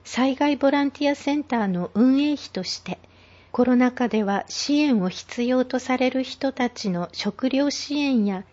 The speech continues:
居場所づくりなどにも使われています。海町での主な使い道。ふれあい生き生きサロン活動助成金。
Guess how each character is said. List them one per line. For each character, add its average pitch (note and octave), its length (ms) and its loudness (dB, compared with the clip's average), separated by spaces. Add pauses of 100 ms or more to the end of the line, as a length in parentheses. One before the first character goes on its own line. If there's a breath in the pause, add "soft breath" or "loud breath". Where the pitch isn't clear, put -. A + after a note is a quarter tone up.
(120)
居 F#3 100 -2
場 C4+ 160 0
所 D4+ 160 0
づ D4+ 180 0
く E4 160 0
り D#4 140 4
な A#3 160 4
ど A3+ 120 2
に G3 160 2
も E3 160 -4
使 - 280 -6
わ G3 100 -4
れ G3+ 100 -4
て - 140 -8
い F#3 160 -2
ま E3+ 160 -4
す。 - 240 -18 (1800 soft breath)
海 B3 240 4
町 C#4+ 320 2
で F#3 160 0
の F3 240 0
主 B3 240 4
な F3 140 -2
使 - 280 -6
い F#3+ 100 -2
道。 F3 140 -2 (1600 soft breath)
ふ - 160 -2
れ C4 180 2
あ C4 100 4
い A#3+ 120 0
生 G#3 160 -6
き - 20 -14 (180)
生 C4+ 60 -6
き C4+ 160 -6
サ C4+ 180 -2
ロ A#3+ 140 2
ン G3 100 -2
活 B3 340 -4
動 E3+ 180 -2
助 E3 200 -6
成 F#3+ 280 -6
金。 E3 340 -8